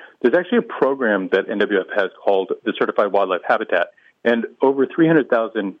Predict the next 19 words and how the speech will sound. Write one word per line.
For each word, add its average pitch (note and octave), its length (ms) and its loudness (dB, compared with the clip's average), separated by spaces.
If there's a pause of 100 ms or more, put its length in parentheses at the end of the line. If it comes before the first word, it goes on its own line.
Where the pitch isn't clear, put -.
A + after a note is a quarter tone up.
(160)
of A2+ 200 0
these A2+ 220 -2
have A2+ 120 0
been G#2 100 -8
created A2+ 280 0
across G#2 260 -2
the G2+ 80 2
U G2 160 4
S. G2 80 0 (140)
Most A2+ 180 2
of - 60 -20
them, A2 160 2
I G2 60 2
think G#2 140 -8
over F#2+ 440 0
sixty - 200 -2
percent A#2+ 280 -2
of G#2+ 60 -2
them, F#2+ 140 0